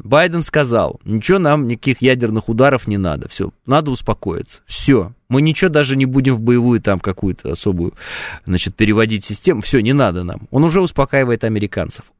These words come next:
Байден получил то, что он хотел. Байден получил Европу в свои руки. И разорванные отношения России и Европы на данный момент, потому что Европа дура. А мы получили Украину,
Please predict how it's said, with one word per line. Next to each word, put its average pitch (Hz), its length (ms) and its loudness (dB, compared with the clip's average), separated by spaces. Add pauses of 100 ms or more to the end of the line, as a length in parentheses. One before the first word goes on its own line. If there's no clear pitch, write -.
Байден 143 540 2
получил 143 640 2
то, 143 160 0
что - 180 -4
он 120 80 -2
хотел. 107 440 -4 (240)
Байден 107 420 0
получил 110 480 0
Европу 107 800 2 (180)
в - 80 -14
свои 101 260 4
руки. 107 400 -2 (720)
И 151 120 4
разорванные 127 640 2
отношения 101 560 0
России 202 420 2
и 110 120 0
Европы 90 440 -2
на 101 140 2
данный 123 260 0
момент, 82 480 -6
потому 127 300 0
что - 160 -6
Европа 104 480 0
дура. 101 480 0 (840)
А 139 140 2
мы 302 180 6
получили 254 480 2
Украину, 240 760 2